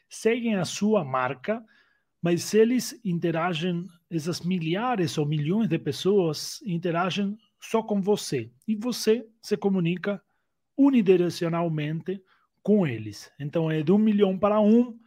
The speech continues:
de um para um milhão. De repente, eles, se eles estão conectados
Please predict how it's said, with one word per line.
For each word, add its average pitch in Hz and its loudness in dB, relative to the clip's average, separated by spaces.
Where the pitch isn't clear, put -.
de 190 8
um 202 2
para 170 0
um 170 0
milhão. 160 -4
De 185 0
repente, 269 -4
eles, 247 2
se 170 -8
eles 294 -2
estão 165 -4
conectados 143 -4